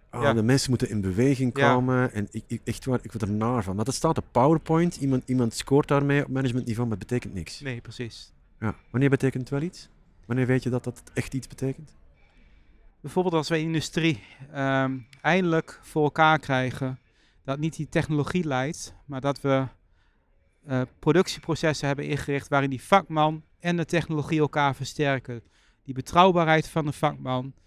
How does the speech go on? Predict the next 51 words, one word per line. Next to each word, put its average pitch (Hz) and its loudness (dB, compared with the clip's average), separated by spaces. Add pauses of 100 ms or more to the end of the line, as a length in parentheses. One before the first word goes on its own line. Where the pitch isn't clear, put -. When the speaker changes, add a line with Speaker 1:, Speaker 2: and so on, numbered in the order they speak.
(380)
Speaker 2:
en 139 -4 (400)
het 135 -10
ambachtschap 165 2
van 151 -4
die 143 -4
vakman 143 0
en 147 -8
de 143 -4
snelheid 160 2
van 147 -2
de 139 -2
techniek. 156 0
Als 139 -8
je 156 -2
die 175 0
met 185 -2
elkaar 151 0
verbindt 156 -4 (480)
op - -14
een 135 -4
goede 196 6
manier, 165 0
dan 143 -6
is 139 -6
de 139 -6
vakman 165 2
blij, 151 2
is 143 -4
je - -16
productiviteit 165 2
op 147 -8
orde. 143 0 (400)
Dus - -20
dan, 147 -4
dan 170 4
hebben 165 0
we 170 -2
echt 160 -4
een 156 -2
bijdrage 143 2
aan 143 -2
de 139 -2
Nederlandse 139 -2
economie 139 -4
en 135 -2
de 135 -2
transities 135 -8
die 123 -4
we 113 -10
moeten 117 -12
maken. 117 -16